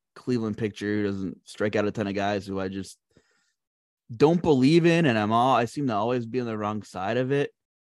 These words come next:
Um, I know I'm not super crazy. He has an X fip that's almost six this season. He's only striking out fourteen percent of batters.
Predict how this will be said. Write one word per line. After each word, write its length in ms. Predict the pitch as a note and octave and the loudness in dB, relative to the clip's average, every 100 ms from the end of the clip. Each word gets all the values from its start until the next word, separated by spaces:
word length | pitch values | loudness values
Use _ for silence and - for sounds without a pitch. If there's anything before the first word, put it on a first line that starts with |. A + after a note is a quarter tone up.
| _ _ _ - | _ _ _ -16
Um, 580 | E2+ G2+ G2 G2+ G#2 G2+ - | -8 -4 -4 -2 -4 -6 -6
I 140 | B2 | -2
know 140 | E3 | 2
I'm 80 | D#3+ | 2
not 200 | C3 G2 | 2 0
super 300 | - D3 C#3+ | -4 -4 -2
crazy. 640 | C#3 C#3+ C#3+ C3 C#3 C3+ - _ - | -2 -2 -2 -4 -6 -6 -12 _ -8
He 60 | |
has 100 | A2+ | -4
an 120 | G#2 G2 | -4 -4
X 180 | A2+ | -8
fip 260 | - B2+ - | -4 -4 -2
that's 200 | G2 F#2+ | -6 -4
almost 340 | A2+ G#2 F2 | -4 -4 -6
six 260 | - A2+ - | -8 -8 -8
this 140 | A2+ | -12
season. 460 | - A2+ G#2 G#2 G#2 _ _ _ _ _ | -8 -6 -4 -4 -4 _ _ _ _ _
He's 140 | G2 F#2+ | -8 -4
only 180 | A#2+ A2 | -2 -2
striking 320 | - A2 G#2 | -4 -4 -4
out 160 | F2+ - | -6 -8
fourteen 320 | F2+ G2+ G#2+ | -12 -8 -8
percent 320 | G2+ - G2 | -8 -8 -8
of 100 | F#2 | -8
batters. 520 | F2 F#2 A2 A2 - | -8 -6 -4 -4 -8